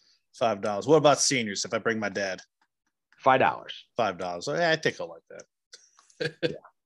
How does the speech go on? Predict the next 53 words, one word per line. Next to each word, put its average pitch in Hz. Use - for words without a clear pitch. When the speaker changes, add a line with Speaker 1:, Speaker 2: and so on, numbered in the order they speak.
Speaker 1:
We 147
went 170
to 170
the 160
movies 151
the 135
other 131
day, 127
and 120
I 120
think 147
it 127
was 117
fifteen 135
bucks. 117
Now, 113
first 160
of 131
all, 127
I 123
know 139
movies 135
have 107
gone 117
up. 113
I 156
don't 165
know 151
where 143
my 135
wife 123
took -
him 104
to 101
see 110
a 95
fifteen 113
dollar 101
movie, 98
but 90
he 170
complained 139
more 131
about 117
that 123
than 104
the, 98
the 104
actual 104
movie. 120
So, 82
Speaker 2:
<laughs> -
Of -